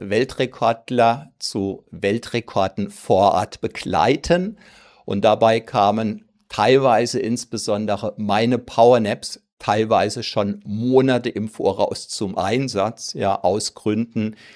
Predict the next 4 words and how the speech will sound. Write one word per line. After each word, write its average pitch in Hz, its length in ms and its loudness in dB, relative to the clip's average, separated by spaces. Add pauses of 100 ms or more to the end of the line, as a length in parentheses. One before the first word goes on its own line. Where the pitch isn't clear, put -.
(220)
die 98 80 -12
dir 98 200 -2
mittlerweile 95 1000 -4 (180)
deutlich 85 640 -8